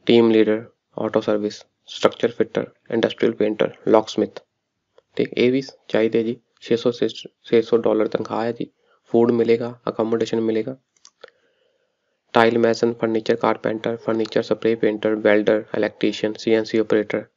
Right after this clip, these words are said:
ਲਾਠੇ ਮਸ਼ੀਨ ਆਪਰੇਟਰ, ਮੈਨੂਅਲ ਲਾਠੇ ਆਪਰੇਟਰ, ਆਹ, ਆਹ ਮਸ਼ੀਨਾਂ ਦੇ ਆਪਰੇਟਰ ਚਾਹੀਦੇ ਆ ਜੀ।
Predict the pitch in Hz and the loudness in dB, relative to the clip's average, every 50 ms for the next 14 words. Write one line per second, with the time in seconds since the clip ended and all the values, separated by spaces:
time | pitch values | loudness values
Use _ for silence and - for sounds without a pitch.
0 | _ _ - 113 113 110 110 - 117 113 113 110 110 110 110 110 110 110 110 110 | _ _ -2 2 2 2 2 2 2 2 2 2 2 2 2 2 0 0 0 0
1 | 110 - - 113 - - _ _ - 113 113 110 107 110 117 113 117 117 113 110 | 0 0 -2 -4 -4 -6 _ _ -4 2 2 4 4 4 4 2 2 2 0 0
2 | - 117 110 107 - 110 107 - 113 113 - - - - - - - - 113 110 | 0 -2 0 2 2 2 2 2 -2 -4 -6 -12 -20 -20 -20 -6 0 2 2 2
3 | 113 113 110 113 113 113 110 107 107 107 107 104 107 120 151 - - _ _ _ | 2 -2 -4 -4 -4 -4 -2 -2 -2 -2 -2 -2 0 0 -2 -4 -4 _ _ _
4 | _ _ _ _ _ _ - 117 113 - 110 107 110 110 - - 101 101 95 101 | _ _ _ _ _ _ -4 -2 0 0 2 2 2 2 2 2 0 0 0 0
5 | 98 - - - - | 0 0 0 0 -4